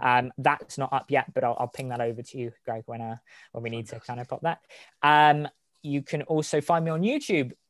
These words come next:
Speaker 1: Uh, so my YouTube channel is the Dorset Dog Trainer, where I post a bunch of general dog training stuff. But I've started a new project, which I'm actually very, very excited about and ties in somewhat to what we've talked about. So, uh, my family have recently got a Labrador puppy called Havana. Um, and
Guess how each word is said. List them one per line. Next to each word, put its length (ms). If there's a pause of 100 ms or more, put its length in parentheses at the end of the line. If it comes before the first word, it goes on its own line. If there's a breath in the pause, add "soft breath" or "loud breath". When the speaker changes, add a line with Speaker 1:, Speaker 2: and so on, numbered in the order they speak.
(140)
Speaker 1:
Uh, 240
so 200
my 120
YouTube 260
channel 240
is 100
the 80
Dorset 280
Dog 160
Trainer, 260
where 120
I 40
post 240
a 40
bunch 200
of 60
general 320
dog 120
training 300
stuff. 300
But 120
I've 220
started 420
a 40
new 200
project, 580
which 100
I'm 80
actually 220
very, 180
very 100
excited 400
about 260
and 200 (240)
ties 340
in 220
somewhat 440
to 80
what 120
we've 100
talked 200
about. 260
So, 240 (640 loud breath)
uh, 180
my 160
family 340
have 120
recently 340
got 260
a 160
Labrador 300
puppy 400
called 140
Havana. 360 (600 loud breath)
Um, 380 (160)
and 360